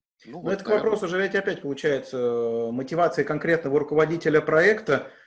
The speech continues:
Speaker 2: а, его честности по отношению с заказчиком, а, вот, способности заказчика тоже четко формулировать цели, чтобы понять, оно в зомби или не в зомби.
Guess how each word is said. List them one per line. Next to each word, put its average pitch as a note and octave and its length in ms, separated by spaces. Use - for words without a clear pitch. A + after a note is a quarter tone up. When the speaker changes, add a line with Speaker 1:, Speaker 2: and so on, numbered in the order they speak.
Speaker 2:
а, A#2 360
его D#3 220
честности E3+ 540
по D3 140
отношению D3 640
с A#2+ 40
заказчиком, C#3+ 1000
а, A2+ 120
вот, A2 320
способности D3 600
заказчика D#3 640
тоже D3 280
четко E3 320
формулировать D3+ 640
цели, G3 200
чтобы - 220
понять, C#3+ 300
оно B2 160
в B2 60
зомби D#3 260
или A#2+ 100
не C3+ 100
в C3+ 40
зомби. A2 400